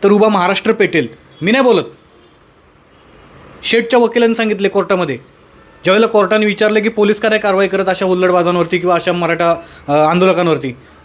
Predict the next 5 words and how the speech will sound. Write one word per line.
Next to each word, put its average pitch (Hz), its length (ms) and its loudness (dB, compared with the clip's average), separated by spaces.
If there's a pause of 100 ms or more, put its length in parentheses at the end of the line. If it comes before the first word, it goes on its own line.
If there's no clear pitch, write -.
(160)
शेठचे 208 320 0
वकील 208 220 0
बोलतायत 202 280 0
की 240 340 -2 (1300)
आम्ही 180 300 2